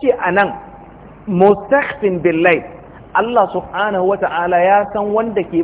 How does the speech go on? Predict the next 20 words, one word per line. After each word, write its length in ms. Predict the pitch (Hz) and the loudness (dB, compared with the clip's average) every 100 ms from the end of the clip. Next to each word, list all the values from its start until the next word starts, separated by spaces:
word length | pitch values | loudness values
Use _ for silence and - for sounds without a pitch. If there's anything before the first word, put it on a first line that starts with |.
| 165 | 2
ɓoyewa 640 | 202 208 202 160 170 190 | 2 4 2 2 2 2
da 100 | 160 | 0
daddare 500 | 143 131 147 185 170 | -2 -4 -2 0 2
ya 80 | 156 139 | 0 -2
aika-aika. 560 | 135 131 139 135 117 - - - - - - | -4 -4 -2 -2 -2 -4 -16 -18 -18 -20 -6
Ma'ana 320 | 156 165 185 | 0 2 2
ta 80 | 185 | 0
farko 280 | 175 180 185 | -2 0 0
kenan. 280 | 165 120 107 - - - - - - | 0 0 -4 -12 -20 -20 -20 -12 -2
Idan 240 | 208 311 | 0 0
ku 100 | 285 | 0
ka 100 | 269 | -2
ce 120 | 262 | -4
a'a, 600 | 220 254 220 175 - - 143 | -2 2 2 0 -4 -10 0
"Wa 180 | 180 | 2
man 160 | 214 285 | 2 -2
huwa 220 | 220 226 202 | 0 2 2
mustakhfin 640 | 190 190 262 - 202 185 | 0 -2 -6 -4 -6 -2
bil 180 | 180 175 | -2 2
layl", 200 | 190 | 2